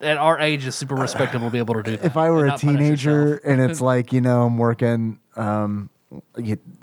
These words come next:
Speaker 2: uh, like, a minimum wage kinda job, and it's like, I only get, like, one game every, like, month or so. Yeah, I probably would've finished it and, and continue to enjoy it, but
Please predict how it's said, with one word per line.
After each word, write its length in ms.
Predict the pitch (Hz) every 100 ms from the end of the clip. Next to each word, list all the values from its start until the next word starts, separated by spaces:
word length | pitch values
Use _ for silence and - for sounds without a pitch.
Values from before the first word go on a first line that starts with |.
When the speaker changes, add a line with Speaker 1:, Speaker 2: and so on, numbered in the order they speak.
| 139
Speaker 2:
uh, 140 | 113 101
like, 140 | 104
a 60 | 104
minimum 320 | 123 127 120
wage 320 | 117 101 -
kinda 220 | 120 113
job, 520 | 95 131 131 123 123
and 100 | 113
it's 120 | 107 110
like, 80 |
I 60 | 107
only 180 | 117 113
get, 140 | 113
like, 180 | 110 101
one 360 | 98 117 117 110
game 500 | 113 110 110 113 113
every, 240 | 110 127
like, 180 | 127 117 _ _
month 460 | 123 127 143 143 135
or 100 | 135
so. 400 | - 143 135 131 - - -
Yeah, 180 | 226 107 110
I 60 |
probably 300 | 117 139 147
would've 240 | 143 127 104 _ _ _ _ -
finished 360 | 143 151 147
it 140 | 185 190
and, 220 | 165 160
and 320 | 175 160 156 -
continue 440 | 185 - 175 165
to 140 | 139 127
enjoy 360 | 110 131 135
it, 240 | 110 101 -
but 160 | 104